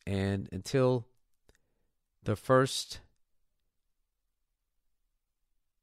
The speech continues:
Mister fifteen month year old came along in the covid winter of twenty twenty, twenty twenty-one. I don't know what any of that means.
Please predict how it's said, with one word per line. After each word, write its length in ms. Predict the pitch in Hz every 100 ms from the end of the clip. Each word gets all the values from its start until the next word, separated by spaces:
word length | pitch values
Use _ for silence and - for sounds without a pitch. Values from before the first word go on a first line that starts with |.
| _ _ _ _ _ _ - - _
Mister 460 | 107 151 - 175 160
fifteen 640 | - 165 156 - 151 143
month 400 | 123 139 135 - - - _ _ _ _
year 420 | 98 127 135 139
old 360 | 131 127 123 -
came 320 | - 127 117
along 460 | 107 110 113 113 113
in 180 | 110
the 80 | 104
covid 460 | - - 117 113 98
winter 360 | 107 110 107
of 160 | 101 92
twenty 320 | - 117 117
twenty, 380 | - 113 110 104
twenty 320 | - - 110
twenty-one. 600 | 101 104 101 92 95 80 - _ _ _ _ -
I 100 | 101
don't 120 | 98
know 60 |
what 140 | 95 -
any 140 | 98
of 80 | 87
that 140 | 87
means. 240 | 87 82